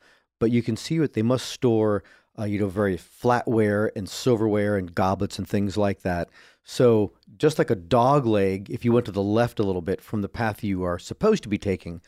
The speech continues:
to get to the cell, you can see that there is a wire-fronted case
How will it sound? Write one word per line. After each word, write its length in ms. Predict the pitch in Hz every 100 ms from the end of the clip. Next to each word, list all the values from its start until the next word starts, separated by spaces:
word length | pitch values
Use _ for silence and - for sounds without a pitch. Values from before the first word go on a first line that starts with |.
| _ -
to 60 |
get 180 | 110 113
to 80 | 101
the 100 | 87
cell, 440 | - 127 123 82 - - _ _
you 160 | 107 135
can 140 | 156
see 220 | - 156
that 160 | 123 101
there 160 | 110 110
is 160 | 110
a 60 | 101
wire-fronted 840 | 92 101 113 127 - 120 113 98
case 420 | - 123 104 85